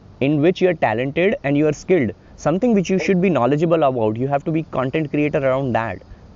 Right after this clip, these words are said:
Speaker 2: Okay.
Speaker 1: I cannot create content right now for, let's say, I T software because I don't understand that. Just like I said that I don't understand the phones, Redmi Note, whatever you said, I clearly said, I honestly said that I don't have any knowledge about that.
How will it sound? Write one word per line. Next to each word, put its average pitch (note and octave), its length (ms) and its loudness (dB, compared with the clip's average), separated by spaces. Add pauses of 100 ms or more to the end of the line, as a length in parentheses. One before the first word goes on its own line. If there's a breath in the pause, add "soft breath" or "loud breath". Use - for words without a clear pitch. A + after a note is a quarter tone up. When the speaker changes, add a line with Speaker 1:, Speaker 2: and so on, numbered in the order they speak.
(840)
Speaker 2:
Okay. A2 380 -6 (200)
Speaker 1:
I C#3 160 0
cannot G#3 280 0
create F3+ 300 2
content D3 400 -4
right A#2+ 280 0
now G2+ 400 -2 (140)
for, B2+ 580 4 (120)
let's B2+ 320 0
say, C3+ 180 0
I D3 120 0
T F#3+ 120 -2
software G#2 420 -4 (300)
because D3+ 280 2
I A2 140 0
don't F3 200 2
understand C3 460 -2
that. - 180 -8 (420 loud breath)
Just D3+ 160 0
like F#3 140 2
I F3 80 0
said D3 340 0
that D3 140 0
I B2 120 2
don't C#3+ 200 0
understand C3 420 -2
the B2+ 40 0
phones, F#2+ 500 -2 (100)
Redmi B2 540 0
Note, A#2 360 0
whatever A#2 360 0
you B2 140 0
said, A#2 380 0 (480 loud breath)
I B2 120 2
clearly D3+ 300 2
said, A#2+ 200 0
I A2 140 6
honestly C3+ 340 -2
said C3 220 -2
that A2+ 100 0
I G#2+ 120 2
don't A#2+ 260 0
have A#2 180 -2
any A#2 180 -2
knowledge A#2+ 280 0
about G#2+ 220 0
that. C3+ 200 -2